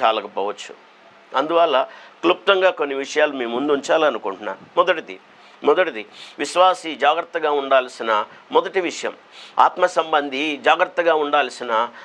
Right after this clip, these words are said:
మొదటి విషయం అదేంటంటే, దేవుని మాట విని ఆ మాటను గైకొనటంలో జాగ్రత్తగా ఉండాలి. నిర్గమకాండం ఇరవై మూడవ అధ్యాయం ఇరవై రెండవ వచనంలోను, అలాగే ద్వితీయోపదేశకాండం ఐదు ముప్పై మూడవ వచనంలోను,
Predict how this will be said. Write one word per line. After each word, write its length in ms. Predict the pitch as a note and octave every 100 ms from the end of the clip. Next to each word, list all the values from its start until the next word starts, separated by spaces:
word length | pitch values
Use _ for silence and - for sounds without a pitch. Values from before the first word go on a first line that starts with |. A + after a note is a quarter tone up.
| -
మొదటి 300 | D3 - G#3+
విషయం 400 | F#3+ E3+ - G#2+ D2+ - -
అదేంటంటే, 640 | A2 C3 C#3+ A#2 G#2 A2+ G#2+ - - -
దేవుని 420 | A2+ D3 D3+ D3+
మాట 360 | C3 A#2+ C#3 C#3
విని 440 | B2 G#2+ G#2 G#2+ - - -
ఆ 80 | G2+
మాటను 540 | A2 B2+ D#3+ E3+ D#3
గైకొనటంలో 760 | C3 B2 D3+ D3+ F3 F3 E3+ D3
జాగ్రత్తగా 580 | C3 C3+ B2+ - A#2 A2
ఉండాలి. 380 | G2+ G2 F#2 - - - - -
నిర్గమకాండం 760 | C3+ D3+ F3+ F3 D#3 C#3+ C3+ A2
ఇరవై 280 | C3+ D#3 C3+
మూడవ 320 | B2+ D3 C#3+
అధ్యాయం 380 | B2 A#2+ B2 A#2
ఇరవై 220 | A#2 C3
రెండవ 280 | A2 A#2+ A#2+
వచనంలోను, 760 | G#2+ - G#2 G#2 G#2 G#2 G2+ - - - - -
అలాగే 360 | C3+ F3 D3
ద్వితీయోపదేశకాండం 1080 | C#3+ D#3+ F#3 F#3+ F#3 E3+ D#3+ - D3 C#3+ B2+
ఐదు 460 | C3+ E3+ D#3+ C#3 G#2 - - C#3
ముప్పై 240 | C#3+ F#3+
మూడవ 280 | E3+ D#3+ E3
వచనంలోను, 920 | E3 - C#3 C3+ B2 C3 B2+ A#2+ B2